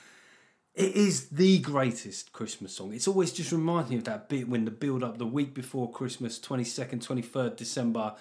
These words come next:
you're out for drink, actually enjoying your colleagues' company. I'm talking that level Christmas, right? And, uh, yeah, you scumbag, you maggot, you cheap, lousy faggot. Now, I always thought, even as a kid, that, uh,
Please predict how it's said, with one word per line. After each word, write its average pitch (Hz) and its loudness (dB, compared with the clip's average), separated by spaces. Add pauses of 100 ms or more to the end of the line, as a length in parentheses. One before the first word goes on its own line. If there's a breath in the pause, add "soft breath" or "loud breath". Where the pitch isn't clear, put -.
(420 loud breath)
you're 147 6
out 131 2
for 135 -4
drink, 131 0
actually 160 2
enjoying 135 2
your 131 -4
colleagues' 131 0
company. 127 -2 (200)
I'm 143 0
talking 165 0
that 151 2
level 117 4
Christmas, - -6
right? 127 -2 (1300 loud breath)
And, 120 2
uh, 113 0
yeah, 131 -2
you 98 -8
scumbag, 175 2
you 127 2
maggot, 117 2
you 107 -2
cheap, 123 -4
lousy 110 -6
faggot. - -16 (220)
Now, 196 8 (440 loud breath)
I 302 8
always 240 8
thought, 147 4
even 175 6
as 147 4
a 135 -4
kid, 131 0 (160)
that, 135 -4
uh, 139 -2